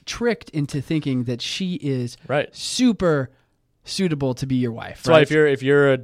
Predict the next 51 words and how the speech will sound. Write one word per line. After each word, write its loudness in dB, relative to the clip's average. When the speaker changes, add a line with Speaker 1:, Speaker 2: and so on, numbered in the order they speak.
Speaker 2:
a -4
cute -6
girl, -2
you -4
surround -6
yourself, -4
you -4
never 0
wanna 0
be -2
the 0
Speaker 1:
Yes. 4
Speaker 2:
cutest, -6
or -4
you -6
never 0
wanna 2
be -2
the -4
least -6
cute -14
girl. -14
Speaker 1:
You -4
never 0
wanna, 2
Speaker 2:
You -10
Speaker 1:
yeah. 4
Speaker 2:
surround 2
yourself -2
with -6
less 2
Speaker 1:
Some -6
Speaker 2:
cute -6
girls -2
to -14
make -8
yourself -10
look -2
Speaker 1:
Exactly. -2
Speaker 2:
cuter. -12
Speaker 1:
We're 0
beating 0
around 2
the -4
bush -4
here. -6
We -4
could -6
use -4
different -4
terminology. -4